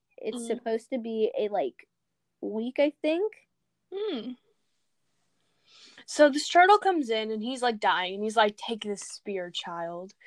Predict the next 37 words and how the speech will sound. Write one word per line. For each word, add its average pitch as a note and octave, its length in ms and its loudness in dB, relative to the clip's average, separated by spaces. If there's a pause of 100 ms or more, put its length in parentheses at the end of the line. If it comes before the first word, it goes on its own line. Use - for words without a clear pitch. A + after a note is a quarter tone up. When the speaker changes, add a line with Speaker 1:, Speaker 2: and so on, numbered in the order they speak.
(140)
Speaker 1:
He, G#3+ 320 -4 (480)
it's C4 200 2
a A3+ 40 2
box. - 480 -4 (680)
Speaker 2:
Oh, A#3 320 -2 (100)
you're B3 200 -6
right. F#3+ 220 -4
It G3+ 140 -6
is F#3+ 140 -10
a F3+ 120 -16
box. G3 400 -4
But - 160 4
I C#4 240 10
le-, D4+ 220 8
it's - 180 2
the F#4+ 180 8
sphere. G#4 880 2
It's D#4+ 200 -6
the G4+ 220 0 (120)
portal. G5+ 800 8 (380)
So D4+ 180 -6 (460)
he D4 320 -12 (220)
gives E4+ 300 -4
him E4+ 200 -6
a D4+ 60 -8
box, C#4+ 560 2
and C#4+ 80 -6
he's C4+ 140 -6
like, B3 220 6
"Take G#3+ 280 -10 (100)
this. - 360 -20 (120)
The B3+ 80 -16
pirates G#3 540 -16
are - 60 -20 (140)
coming. - 200 -20 (240)
The D#4 80 -12
cyborgs." - 920 -18